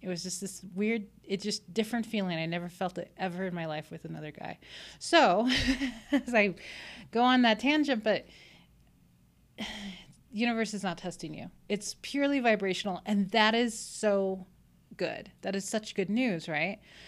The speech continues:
It's just vibration, and you can change your vibration. By, I like just cutting everything out of my, <laughs> out of my, out of that area that's really bothering me, especially if it's just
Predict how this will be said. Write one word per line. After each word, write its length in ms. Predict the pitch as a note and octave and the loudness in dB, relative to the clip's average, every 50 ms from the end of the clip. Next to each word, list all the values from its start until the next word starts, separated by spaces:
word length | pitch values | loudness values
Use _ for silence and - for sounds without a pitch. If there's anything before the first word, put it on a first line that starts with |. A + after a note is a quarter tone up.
| - - - | -20 -12 -6
It's 120 | G#3+ G#3 | -4 0
just 160 | - C#4 A#3+ | 0 0 2
vibration, 640 | - A3 A3 G#3+ C4 D4+ D4 D4 - E3+ D#3 E3+ - - | 4 2 4 4 4 2 0 0 -2 -6 -6 -8 -8 -4
and 120 | F#3 G3+ | 0 0
you 60 | G3+ G3+ | 0 2
can 140 | A3 G#3 | 0 -2
change 280 | G3+ - A#3 C#4 C#4 A#3+ | -2 0 0 2 2 2
your 100 | A#3+ F#3+ | 2 0
vibration. 600 | F3+ D#3+ D#3+ - - - - - - - - - - _ _ _ _ _ _ _ _ _ _ _ _ _ _ _ _ _ _ _ _ _ _ - | 0 0 0 -2 -6 -8 -8 -10 -10 -12 -14 -16 -20 _ _ _ _ _ _ _ _ _ _ _ _ _ _ _ _ _ _ _ _ _ _ 2
By, 360 | - G3 F#3+ F#3 F3+ - - - - - - - - - | 4 6 6 6 4 2 -2 -6 -14 -18 -18 -18 -8 0
I 280 | - G3+ A3 C4 C#4 B3+ | 4 6 6 8 8 6
like 280 | A3 F#3+ F3+ E3+ F3+ | 6 4 2 0 -2
just 320 | - F#3+ F3 - - - - | -4 -6 -6 -6 -8 -10 -10
cutting 340 | - - - A3+ G#3+ G3+ | -8 -4 0 2 2 2
everything 320 | G3+ G3 G3 G3 F#3+ F#3+ F3 | 2 2 0 0 -2 0 0
out 200 | F3 F3 F#3 F#3+ | 0 0 0 0
of 120 | F3+ E3+ E3+ | -2 -4 -4
my, 180 | E3+ D#3+ D#3+ - - - - - | -2 -2 0 0 0 0 -2 -2
<laughs> 180 | - G#3+ - - | -4 -2 4 6
out 80 | E4+ | 6
of 60 | D4+ | 8
my, 540 | B3+ C#4+ C#4 C4+ A#3 B3+ A3 G#3+ G#3 F3+ - - | 8 6 4 6 6 8 8 6 6 4 0 -4
out 240 | - G3 G3 G3+ G3+ | -2 0 2 4 4
of 120 | G#3 G3 F#3 | 2 2 2
that 220 | F#3+ E3+ E3 - - | 2 2 0 0 -2
area 440 | F#3+ G#3 G#3+ A3+ A3+ G3 F3 D#3+ D#3+ | 0 0 2 2 2 2 2 0 0
that's 280 | D#3+ D#3 D#3 - - | -2 -4 -6 -6 -8
really 380 | F3 F3+ F#3 F#3 F3 F3 E3+ E3 | -4 -2 -2 0 0 0 -2 -2
bothering 580 | D#3 C#3+ - D3 D3+ E3 F3 G3 G#3 A#3 A#3+ | -4 -6 -10 -8 -6 -6 -4 -2 0 2 2
me, 240 | B3+ C4+ C#4+ C#4+ C4+ - - - - - - - - - | 2 2 0 -2 -4 -8 -14 -20 -18 -16 -14 -14 -16 -10
especially 280 | - - C#4+ C4+ - D4+ | -4 -2 0 2 2 2
if 100 | D4 A#3 | 2 2
it's 260 | G#3+ G#3+ - - - | 0 -2 -2 -6 -4
just 560 | - G3+ G3 F#3+ - - - - - - - | -2 -2 -2 -2 -4 -6 -8 -8 -12 -14 -18